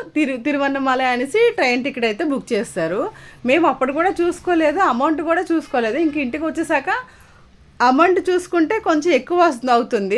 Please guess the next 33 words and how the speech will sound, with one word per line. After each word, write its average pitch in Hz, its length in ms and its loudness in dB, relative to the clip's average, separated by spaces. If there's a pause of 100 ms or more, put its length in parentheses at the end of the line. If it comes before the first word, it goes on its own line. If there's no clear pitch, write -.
(160)
అదేంటి 294 400 0 (300)
టికెట్ 302 340 -2
కాస్ట్ 311 260 2
ఇంత 269 220 -2
ఉంది, 294 240 4
ఇంత 247 120 -6
ఎక్కువ 269 240 0
అవుతుంది 262 220 -2
అని 269 100 2
అప్పుడు 262 220 -4
టికెట్ 262 360 0
చూస్తే, 269 240 -4
ఆ 320 140 2 (100)
టికెట్ 254 280 -4
ఏమో 262 220 -2 (420)
రాజమండ్రి 247 560 0
to 285 60 -10 (120)
తిరువన్నమలై 254 680 0 (580)
బుక్ 262 240 0
అయి 277 200 6
ఉంది. 208 220 0 (760)
అరుణాచలం 349 480 0 (120)
మనం 277 300 4
వెళ్ళాలనుకుంటే 277 800 4 (140)
కాదు, 226 240 4 (180)
శివయ్య 269 480 4
అనుగ్రహం 269 480 2
ఉంటేనే 254 280 0 (100)
వెళ్ళగలమని 240 640 2
అయితే 226 220 4
వింటున్నాం 226 500 2
కదా. 185 280 4 (600)
ఇంకా 277 180 4